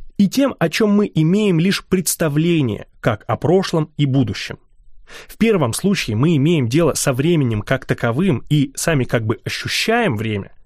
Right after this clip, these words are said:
Во втором мы просто думаем о чем-то как об определенном событии,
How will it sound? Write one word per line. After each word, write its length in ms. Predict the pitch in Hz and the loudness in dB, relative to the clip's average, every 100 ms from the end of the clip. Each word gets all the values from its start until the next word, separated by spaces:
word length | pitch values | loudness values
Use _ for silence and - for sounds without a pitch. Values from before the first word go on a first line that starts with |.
| - - - | -20 -20 -2
Во 120 | 151 | 0
втором 520 | 156 - 131 233 151 - - | 2 2 2 2 0 -4 -2
мы 100 | - | 0
просто 340 | 262 262 - 170 | 2 0 0 -2
думаем 520 | 120 180 208 123 104 | 2 4 4 4 0
о 80 | 104 | -2
чем-то 340 | - 269 156 | -2 -2 -2
как 220 | - 240 | -2 -2
об 140 | 147 - _ | -2 -6 _
определенном 640 | - - 139 143 160 110 98 | -2 0 2 2 2 0 -2
событии, 580 | - 120 254 262 214 | -4 0 0 0 -2